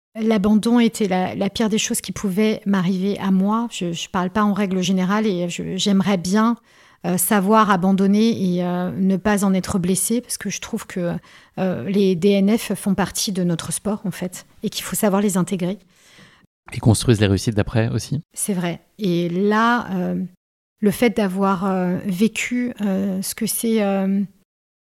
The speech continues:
Speaker 1: la, la cruauté d'un abandon et commencer à continuer en fait à, à creuser en moi et, euh, et comme un acide, hein, euh, c'est, c'est, c'était, euh, très dur en fait, euh, les semaines suivantes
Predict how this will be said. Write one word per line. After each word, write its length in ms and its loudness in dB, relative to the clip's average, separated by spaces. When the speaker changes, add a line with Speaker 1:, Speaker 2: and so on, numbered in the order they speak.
Speaker 1:
la, 260 0
la 120 0
cruauté 640 2
d'un 160 2
abandon 540 2
et 120 2
commencer 400 0
à 100 0
continuer 500 0
en 80 0
fait 200 -4
à, 220 0
à 180 -2
creuser 540 2
en 120 4
moi 540 6
et, 260 0
euh, 280 -4
et 420 -6
comme 240 2
un 240 2
acide, 460 0
hein, 260 -2
euh, 180 -2
c'est, 200 -6
c'est, 500 -4
c'était, 500 -2
euh, 400 -2
très 240 0
dur 280 0
en 80 0
fait, 240 -4
euh, 100 -2
les 160 -4
semaines 240 -2
suivantes 460 -2